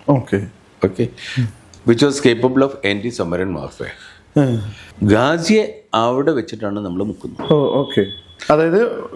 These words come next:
Speaker 1: യുദ്ധ
Speaker 2: വിശാഖപട്ടണത്തിന്റെ തീരത്ത് വെച്ചിട്ട്.
Speaker 1: ഓക്കെ.
Speaker 2: അത് എങ്ങനെയാണ് ഇനിയിപ്പോ ഐ എൻ എസ് മൈസൂർ ആണെന്നുള്ള ടോർപിഡോകളാണോ,
Speaker 1: ആ.
Speaker 2: അഥവാ അവര് കടലിൽ ഇട്ടാണ്ടായിരുന്ന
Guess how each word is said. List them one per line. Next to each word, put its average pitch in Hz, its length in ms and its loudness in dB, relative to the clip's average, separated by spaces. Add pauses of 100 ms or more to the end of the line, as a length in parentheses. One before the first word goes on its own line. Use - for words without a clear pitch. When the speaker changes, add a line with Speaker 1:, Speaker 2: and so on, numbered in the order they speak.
(300)
Speaker 1:
യുദ്ധ 165 220 6
Speaker 2:
വിശാഖപട്ടണത്തിന്റെ 160 800 0
തീരത്ത് 117 280 -2
വെച്ചിട്ട്. - 500 -6
Speaker 1:
ഓക്കെ. 147 300 -4 (420)
Speaker 2:
അത് 139 120 6 (200)
എങ്ങനെയാണ് 165 540 4
ഇനിയിപ്പോ 160 560 0 (240)
ഐ 104 200 0
എൻ 143 120 2
എസ് 165 180 -2
മൈസൂർ 123 580 2
ആണെന്നുള്ള 135 1080 -2
ടോർപിഡോകളാണോ, 104 1120 -2 (260)
Speaker 1:
ആ. 113 300 -4 (280)
Speaker 2:
അഥവാ 135 300 4
അവര് 143 180 2 (120)
കടലിൽ 143 600 2
ഇട്ടാണ്ടായിരുന്ന 117 1160 0